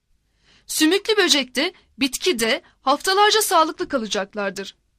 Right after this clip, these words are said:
Sümüklü böcek bitkiyi yiyip karbondioksiti atık olarak çıkaracaktır. Bitki karbondioksiti tüketip büyüyecek,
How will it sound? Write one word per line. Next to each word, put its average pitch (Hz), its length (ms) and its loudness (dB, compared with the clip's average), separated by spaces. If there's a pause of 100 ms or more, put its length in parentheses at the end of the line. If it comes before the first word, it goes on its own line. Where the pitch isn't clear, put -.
(300)
Sümüklü 403 420 0
böcek 403 340 2
bitkiyi 359 320 0
yiyip 339 240 2
karbondioksiti 320 760 0
atık 320 360 -4
olarak 226 360 -2
çıkaracaktır. 196 760 -6 (460)
Bitki 294 280 -2
karbondioksiti 359 840 2
tüketip 294 420 -6
büyüyecek, 247 520 0